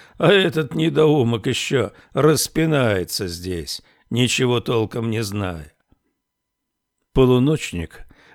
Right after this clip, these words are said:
пробился к стойке бара. Ему хотелось поговорить с пастухом, потерявшим овец,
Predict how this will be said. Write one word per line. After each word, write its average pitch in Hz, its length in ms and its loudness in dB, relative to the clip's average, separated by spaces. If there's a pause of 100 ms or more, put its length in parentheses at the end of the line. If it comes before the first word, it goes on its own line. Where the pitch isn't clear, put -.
пробился 127 640 2
к - 60 -10
стойке 117 480 -2
бара. 87 400 -8 (180)
Ему 117 300 2
хотелось 107 500 -2
поговорить 107 720 -4 (200)
с - 160 -8
пастухом, 139 760 -2 (400)
потерявшим 156 720 2
овец, 98 460 -6